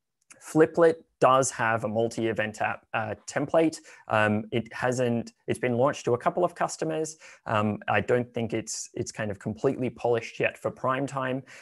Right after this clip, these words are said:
And, uh, what it will, it, it's predominantly designed for the smaller events. So if you wanted a very simple,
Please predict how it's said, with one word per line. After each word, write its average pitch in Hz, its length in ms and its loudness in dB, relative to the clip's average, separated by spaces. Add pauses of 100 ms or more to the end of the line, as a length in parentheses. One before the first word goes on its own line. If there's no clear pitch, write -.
(160)
And, 123 380 2
uh, 113 300 4 (180)
what 123 840 0 (200)
it - 480 -2
will, 117 560 4 (100)
it, - 120 -4 (100)
it's 156 160 4
predominantly 143 720 2
designed 110 340 -4
for 110 100 -4
the 110 60 -4
smaller 95 440 -6
events. - 460 -10 (400)
So 120 400 6
if 123 160 -6
you 127 60 -2
wanted 156 280 2
a 143 40 2
very 131 380 2
simple, 127 840 0